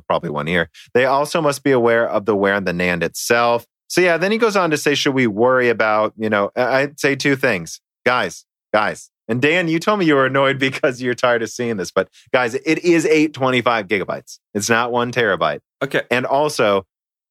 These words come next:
Speaker 1: go read any of the recent S S D longevity, longevity tests. They last for terabytes of writing, like, a day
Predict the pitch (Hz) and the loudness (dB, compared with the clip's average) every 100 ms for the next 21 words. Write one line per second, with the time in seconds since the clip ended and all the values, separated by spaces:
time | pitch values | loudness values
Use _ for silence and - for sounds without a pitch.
0 | _ _ 117 113 151 214 220 208 151 143 | _ _ -2 2 2 2 2 2 2 2
1 | 143 131 117 113 120 117 110 104 110 117 | 2 2 2 2 0 0 -2 -2 0 -2
2 | 107 113 107 95 95 95 95 90 82 80 | -2 0 0 0 -2 -2 -2 -2 -4 -8
3 | _ - 82 76 82 80 76 - - _ | _ -6 -4 0 0 -2 -6 -12 -18 _
4 | _ - 87 80 - - - _ _ - | _ -4 -2 -2 -6 -14 -14 _ _ -4
5 | 143 180 220 196 160 131 - - 139 123 | 0 2 2 2 0 -4 -6 0 2 4
6 | 110 98 87 _ _ _ _ _ - 151 | 2 2 -2 _ _ _ _ _ -4 0
7 | 165 165 147 135 135 131 107 110 110 107 | 2 2 2 0 0 -4 0 0 0 -2
8 | 104 98 95 - 92 90 104 95 90 90 | -4 -4 -4 -2 -4 0 0 0 0 -4